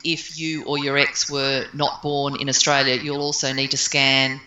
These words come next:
and upload with part of your application your Australian citizenship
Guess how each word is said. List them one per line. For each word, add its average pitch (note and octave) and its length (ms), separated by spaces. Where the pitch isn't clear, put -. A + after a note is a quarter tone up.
and C#3 140
upload C3+ 540
with - 220
part C3 180
of B2+ 100
your C#3 100
application C3 680
your C#3 380
Australian C3+ 540
citizenship C3 640